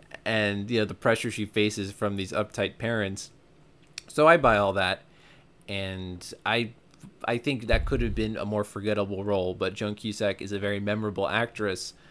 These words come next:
so she elevates that performance and therefore, like, the movie as well. That's another example of someone else balancing out Jack Black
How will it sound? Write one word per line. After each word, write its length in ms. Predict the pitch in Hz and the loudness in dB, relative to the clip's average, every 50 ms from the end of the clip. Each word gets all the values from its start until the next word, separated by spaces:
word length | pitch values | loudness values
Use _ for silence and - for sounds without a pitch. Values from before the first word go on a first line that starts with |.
| - - - | -20 -20 -14
so 260 | - - 110 101 98 | -8 -4 -2 -2 -2
she 300 | 95 - - 104 98 - | -2 -4 -4 -4 -2 0
elevates 480 | - 104 104 107 98 95 95 92 92 - | 2 2 2 2 0 0 -2 -4 -2 -2
that 180 | 98 92 90 | -4 -4 -4
performance 640 | - 92 92 - 101 95 92 92 90 90 90 - - - | -6 -10 -12 -8 -8 -6 -6 -6 -8 -10 -10 -12 -12 -10
and 420 | - 95 92 90 92 92 92 92 - - | -8 -8 -8 -8 -8 -10 -12 -12 -14 -14
therefore, 520 | - 110 104 101 92 92 - 104 101 95 | -8 -4 -2 -2 -2 -2 -2 -2 0 0
like, 200 | 95 92 92 - | 0 0 -2 -4
the 80 | - 95 | -6 -6
movie 320 | 95 95 90 90 90 87 | -6 -6 -4 -4 -6 -6
as 180 | 87 87 87 95 | -8 -8 -6 -4
well. 260 | - 90 90 - 92 | -4 -4 -2 -2 0
That's 220 | - 117 113 - | 0 0 2 2
another 300 | 127 131 127 123 123 113 | 2 4 4 4 4 4
example 480 | 107 98 - 113 107 107 104 104 101 98 | 2 2 0 0 0 0 0 0 -2 -2
of 120 | 92 92 | -2 -4
someone 400 | - - 123 117 113 110 110 107 | -4 -4 -4 -2 0 0 0 2
else 240 | 98 104 101 98 - | 2 2 0 0 -2
balancing 540 | - - 98 101 101 101 95 - - 98 95 | -4 -6 -6 -4 -4 -4 -6 -6 -8 -8 -6
out 180 | 92 90 87 - | -6 -6 -6 -6
Jack 280 | - 92 92 - - | -6 -6 -6 -8 -6
Black 460 | - 98 107 104 98 92 90 - - | 0 2 4 4 4 2 0 -6 -12